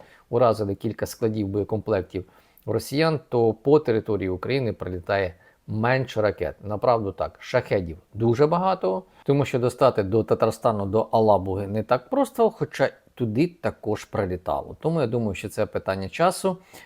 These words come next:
А що стосується інших боєкомплектів, то їх у росіян значно менше. І якщо нам дадуть дозвіл бити по території Росії, і ми знищимо двісті шістдесят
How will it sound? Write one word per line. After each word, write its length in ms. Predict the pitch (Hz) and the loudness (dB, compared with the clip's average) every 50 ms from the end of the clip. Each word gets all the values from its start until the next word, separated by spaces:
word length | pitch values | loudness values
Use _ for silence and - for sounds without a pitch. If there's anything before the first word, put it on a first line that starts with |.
| _ _ - | _ _ 2
А 220 | - 110 107 104 | 4 4 4 4
що 180 | - - - 120 | 2 -2 -4 -4
стосується 500 | - 123 - - 123 110 101 - - 107 | -2 -2 -4 0 0 0 0 0 -4 -8
інших 460 | - - 127 180 208 - - 202 175 | -4 -2 -2 0 0 -2 -2 -4 -2
боєкомплектів, 720 | 160 170 165 165 - 165 143 - 151 151 147 - - 110 | 0 0 0 2 0 -2 -2 2 0 0 0 0 -4 -6
то 120 | - - 113 | -4 -2 -2
їх 300 | 110 110 113 - - - | 0 0 -2 -4 -4 -8
у 100 | 113 107 | -2 -2
росіян 440 | 110 - - - 107 104 95 95 95 | -2 -2 -2 -4 -4 -4 -4 -4 -8
значно 460 | - - 117 104 98 - - 107 101 | -8 -6 -6 -6 -6 -6 -8 -8 -6
менше. 420 | 117 147 165 175 170 - 147 120 - | -4 -2 -2 -2 -2 -2 -4 -4 -2
І 200 | - 113 107 95 - | -2 -4 -4 -4 -4
якщо 560 | 98 101 113 117 - - - - - 151 139 | -2 0 0 0 -2 -8 -10 0 4 4 4
нам 460 | 120 110 104 113 117 110 95 80 82 | 4 2 -2 0 0 0 0 -2 -4
дадуть 320 | 90 98 92 104 101 95 101 | -6 -6 -4 -2 -4 -2 0
дозвіл 360 | 113 107 98 92 95 95 92 | 0 0 0 -2 -4 -8 -8
бити 320 | 87 95 113 101 - 92 | -4 -2 -4 -4 -4 -6
по 140 | - - 92 | -6 -6 -6
території 440 | - 98 101 - - 104 92 92 92 | -4 -4 -6 -4 -4 -4 -4 -4 -4
Росії, 480 | 101 202 - - 180 196 190 165 170 _ _ - - _ _ - | -6 -6 -8 -8 -8 -8 -8 -8 -10 _ _ -20 -20 _ _ -6
і 80 | 120 | -2
ми 160 | 113 113 113 104 | 2 2 2 2
знищимо 520 | 107 131 123 107 - - 101 95 90 87 85 | 2 0 -2 -2 -4 -6 -10 -10 -12 -12 -10
двісті 480 | 87 92 110 135 143 123 - - 98 | -10 -4 0 0 0 0 -2 -6 -14
шістдесят 420 | - - 107 107 104 - 113 101 | -14 -10 -8 -8 -4 -2 -2 -2